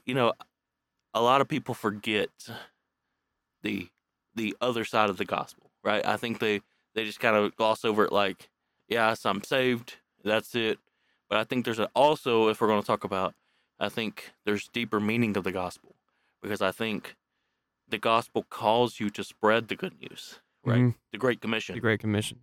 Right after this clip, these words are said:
Speaker 1: Right? So
Speaker 2: Yeah.
Speaker 1: I think a lot of people forget that part, right? So they're like, "Yeah, I'm Christian.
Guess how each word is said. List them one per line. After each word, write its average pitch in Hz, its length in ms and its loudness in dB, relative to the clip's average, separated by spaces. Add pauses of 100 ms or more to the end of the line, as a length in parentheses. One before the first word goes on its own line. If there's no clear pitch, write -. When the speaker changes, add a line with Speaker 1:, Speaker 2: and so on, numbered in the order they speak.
(120)
Speaker 1:
Right? 95 280 -8
So 95 260 -2
Speaker 2:
Yeah. 101 80 -10 (100)
Speaker 1:
I 107 100 -6
think 120 160 -6
a 113 40 -2
lot 127 220 4
of 123 60 -2
people 127 380 -2 (460)
forget 110 320 -4
that 117 200 -4
part, 90 240 -10 (220)
right? 98 220 -4
So 101 140 -6
they're 104 120 2
like, 101 220 2
"Yeah, 127 200 2
I'm 123 100 2
Christian. 117 500 -2